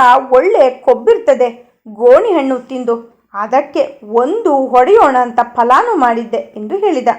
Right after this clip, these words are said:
ಒಂದು ಪ್ರಾಣಿಯನ್ನು ಶಿಕಾರಿ ಮಾಡುವ ಮೊದಲು ಅದರ ಆರ್ಥಿಕ ಮತ್ತು ಸಾಮಾಜಿಕ ಸ್ಥಿತಿಗತಿಗಳನ್ನು ಪರಿಗಣಿಸಬೇಕೆಂಬುದು ಅವನ ದೃಷ್ಟಿಯಲ್ಲಿ ಅಸಂಬದ್ಧತೆಯ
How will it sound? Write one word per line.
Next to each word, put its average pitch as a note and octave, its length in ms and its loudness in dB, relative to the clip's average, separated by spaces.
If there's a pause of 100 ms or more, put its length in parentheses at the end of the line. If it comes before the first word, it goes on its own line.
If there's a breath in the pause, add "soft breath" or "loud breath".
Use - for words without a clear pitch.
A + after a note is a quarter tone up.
(580 soft breath)
ಒಂದು G#4 320 2
ಪ್ರಾಣಿಯನ್ನು D4 960 0
ಶಿಕಾರಿ G#4+ 420 2
ಮಾಡುವ B3 380 2
ಮೊದಲು A#3+ 720 -2 (220 loud breath)
ಅದರ D4 300 2 (260)
ಆರ್ಥಿಕ F#4+ 600 0
ಮತ್ತು C4 440 -6
ಸಾಮಾಜಿಕ C#4 720 -2
ಸ್ಥಿತಿಗತಿಗಳನ್ನು B3+ 1000 -2 (120)
ಪರಿಗಣಿಸಬೇಕೆಂಬುದು B3+ 1300 -4 (180)
ಅವನ A#3 280 0 (180)
ದೃಷ್ಟಿಯಲ್ಲಿ C#4 880 -4 (680 loud breath)
ಅಸಂಬದ್ಧತೆಯ C4+ 1040 0